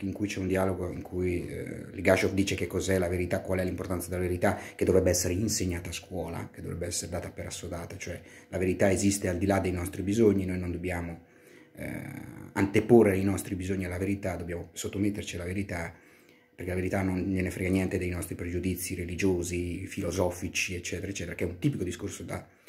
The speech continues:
scienziato, ma che, eh, ha un valore anche questo, ma è una cosa un po' a latere, ma che no,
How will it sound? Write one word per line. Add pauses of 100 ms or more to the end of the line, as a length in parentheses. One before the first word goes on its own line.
(140)
scienziato,
ma
che,
eh,
ha
un
valore
anche
questo,
ma (220)
è
una
cosa
un
po'
a
latere,
ma
che
no,